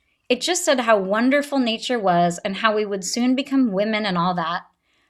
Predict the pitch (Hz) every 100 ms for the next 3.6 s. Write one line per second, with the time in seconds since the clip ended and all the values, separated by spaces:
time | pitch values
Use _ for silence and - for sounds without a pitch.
0 | _ 240 330 370 359 381 214 208 208 220
1 | 190 208 226 262 277 269 214 208 208 214
2 | 220 180 175 175 220 - 185 175 175 214
3 | 196 - 165 - -